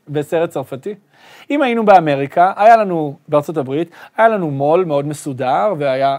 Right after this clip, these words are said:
מגיעים לעשות משא ומתן על כל הדברים האלה, וכן אלפיים יורו, לא אלפיים יורו, סבבה, אבל בשבילנו הישראלים, תביאו לנו מה שאתם רוצים, מה אכפת לנו?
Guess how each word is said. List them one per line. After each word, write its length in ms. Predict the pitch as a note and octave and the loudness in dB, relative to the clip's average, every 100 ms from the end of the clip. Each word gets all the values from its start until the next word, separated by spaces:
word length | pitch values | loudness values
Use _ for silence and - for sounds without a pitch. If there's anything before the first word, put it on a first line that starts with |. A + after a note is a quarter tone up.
| - | -6
מגיעים 420 | C3+ C3 D3+ D#3 | -12 -8 -6 -6
לעשות 400 | C#3 B2+ C#3 - | -8 -8 -12 -12
משא 220 | A#2+ - | -12 -8
ומתן 540 | C3 B2+ A#2 D3 F3+ G#3+ | -8 -10 -4 0 0 -2
על 80 | |
כל 180 | G3+ G#3+ | -4 -4
הדברים 360 | F#3+ F#3+ G3 G3 | -2 -4 -4 -4
האלה, 320 | F#3+ F#3 D#3 C3 | -2 -2 -2 -4
וכן 340 | B2 - F3 | -8 -6 -6
אלפיים 340 | G3+ G3+ G3 F#3 | -6 -6 -6 -4
יורו, 260 | F3+ D#3 | -2 -2
לא 140 | C3+ E3 | 0 -2
אלפיים 320 | F3 F3+ F3+ | -2 -6 -6
יורו, 240 | F3+ F3 - - _ | -6 -6 -10 -20 _
סבבה, 340 | - D3+ D#3+ D3 | -8 0 0 0
אבל 240 | B2+ B2 | -2 -8
בשבילנו 440 | B2 - D3 B3+ | -10 -4 -2 -2
הישראלים, 540 | A#3+ - E3 F3 A#3+ B3 | -4 -6 -4 -2 -4 -8
תביאו 280 | - G3 B3+ | -6 -6 -4
לנו 180 | B3 A#3 | -4 -4
מה 100 | A3+ | -6
שאתם 160 | A#3+ | -4
רוצים, 300 | A3 G#3+ G3 | -6 -4 -8
מה 80 | C#3+ | -8
אכפת 300 | C#3 D3 - | -12 -18 -20
לנו? 120 | A2+ | -20